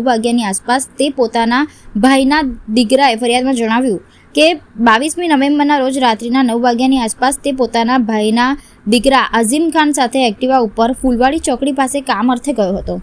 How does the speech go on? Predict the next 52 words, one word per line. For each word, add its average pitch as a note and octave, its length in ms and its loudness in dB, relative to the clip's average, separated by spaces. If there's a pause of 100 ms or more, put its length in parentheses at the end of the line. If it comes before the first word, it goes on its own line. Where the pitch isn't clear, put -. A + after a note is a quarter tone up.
(520)
કામ B3+ 220 4
પૂરું A#3 260 0
કરીને B3+ 340 0
રાત્રે A#3+ 360 0
લગભગ B3 440 0
સાડા A3 240 0
નવ G#3+ 140 -2
વાગે A3+ 280 0
ઘરે A3 240 -2
પરત A3 300 -2
ફરતા G#3 380 -2 (480)
ડી B3 320 2
કેબિન C#4+ 340 0
માર્ગે B3+ 320 0
આવતા B3 280 0
હતા. A#3+ 280 -2 (240)
ગરીબ A#3 360 0
નવાઝ B3 420 0
પાર્ક A#3 320 2
પાસે G#3+ 340 0
ડી A3+ 240 0
કેબિન A#3+ 340 -2
સામે A3+ 300 -4
અઝીમ A#3 300 0
ખાનને A3 360 -2
ફોન A3+ 260 -4
આવતા A3 280 -2
તેને A#3 220 -2
એક્ટિવા B3+ 400 0
રોડની A3 300 -2
સાઈડમાં A#3 400 -2
ઊભી G3+ 180 0
રાખી F#3 280 -6
હતી. F#3 160 -12 (520)
તે D#4+ 100 2
સમયે D4+ 360 0
શહેબાજ C4 480 0
નામનો C#4 220 0
યુવક B3+ 260 0
મોપેડ A#3+ 360 0
ઉપર C4 180 0
આવીને B3 260 0
ઊભો A#3+ 220 0
રહ્યો A#3+ 160 0
હતો D4 200 -2
અને B3 120 2
બંનેને A#3 440 0
ગંદી G#3+ 400 0
ગાળો G#3 200 0
આપવા A3 280 -2
લાગ્યો F#3 280 -2
હતો. F3+ 180 -6